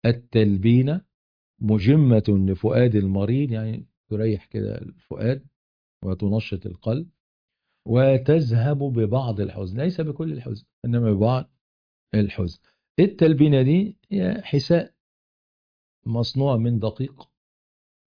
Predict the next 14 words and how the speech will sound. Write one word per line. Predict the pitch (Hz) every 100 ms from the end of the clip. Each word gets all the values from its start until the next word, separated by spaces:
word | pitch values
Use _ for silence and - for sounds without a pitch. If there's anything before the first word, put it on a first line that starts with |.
| _ _ -
و، | 107
آه، | 110 117 117 123 - - - - - - - - -
يعني | 127 123 110 123 175 -
ربما | - 131 117 135 127 120 -
يعني | - - 113
جعل | 101 120 117 107
فيه، | 98 113 104 120 - _ _ _ _
آه، | - 104 -
العسل. | 110 107 123 117
سميت | 120 151 214 220
تلبينة | 165 143 196
يعني | 180 160
شبه-، | 147 156 160 190
ش-، | 139